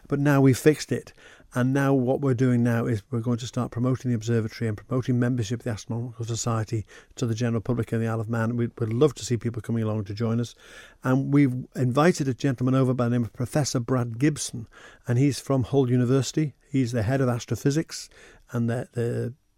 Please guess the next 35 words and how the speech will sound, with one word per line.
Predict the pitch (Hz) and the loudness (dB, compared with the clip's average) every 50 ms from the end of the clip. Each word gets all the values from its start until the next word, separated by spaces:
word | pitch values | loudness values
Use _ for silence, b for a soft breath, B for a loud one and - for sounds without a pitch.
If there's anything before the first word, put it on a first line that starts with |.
| _ _ - | _ _ -12
the | - | -8
head | 104 101 131 139 | -6 -4 -2 0
of | 139 123 | -2 -2
physics | - - - - 147 135 151 143 - - | -4 -6 -2 -2 -2 -2 -2 -6 -8 -6
and | - 131 135 135 240 | -4 -4 -2 -2 -2
astrophysics. | 147 135 123 - - 123 110 - 117 113 117 110 - - - B B B B B B B B B | -4 -6 -6 -4 -4 -4 -4 -4 -6 -6 -6 -8 -10 -14 -20 B B B B B B B B B
And, | - 123 127 127 | -2 0 2 2
uh, | 127 | 2
he's | 135 147 139 117 | 2 2 0 0
a | 131 131 | 0 -2
fantastic | 131 - _ - - - 180 170 - - - 214 196 - - 123 - - | -2 -6 _ -6 0 2 2 4 4 2 2 2 2 0 -4 -6 -6 -2
bloke, | - 135 127 117 113 - - b b b b b b b | 0 2 2 2 0 -4 -8 b b b b b b b
and | - 127 127 135 | -2 0 2 4
he | 131 135 139 | 4 2 2
really | 143 139 139 160 156 147 127 | 2 2 4 4 4 6 4
does | 135 127 113 | 4 2 2
an | 117 120 | 2 4
amusing | 120 120 127 135 143 143 127 117 131 127 123 113 | 4 6 6 6 6 6 4 4 2 2 2 2
but | 123 123 120 | 0 -2 -2
very | 113 120 131 127 127 123 | 0 2 4 6 6 6
intellectual, | 120 113 - 123 123 135 143 - - 127 123 120 120 | 4 2 2 -2 -4 -4 -6 -6 -4 -2 0 0 0
uh, | 120 113 | -2 -4
sort | - - 120 110 | -4 -6 -4 -2
of | 120 | -2
interesting | 120 123 120 - - - - 110 | -2 -2 -2 -4 -6 -6 -6 -6
talk. | 101 - - 147 147 127 110 - - - B B B B B B B B B | -4 -2 0 2 2 2 0 -4 -8 -20 B B B B B B B B B
And | - 123 123 | -2 0 0
he's | 120 127 139 160 151 | 2 2 2 2 0
coming | - - 147 139 131 | 0 0 2 2 2
over | 131 131 131 120 131 | 2 2 2 0 0
on | 123 123 123 | -2 -4 -4
Friday | 117 - - 135 135 131 135 135 123 127 120 | -6 -6 -4 -2 0 0 2 2 2 2 2
the | 113 127 - | 2 0 0
eighteenth | 131 120 113 - - 127 120 - - | 0 -2 -2 -2 -4 -4 -4 -4 -4
of | 123 117 113 | -6 -6 -6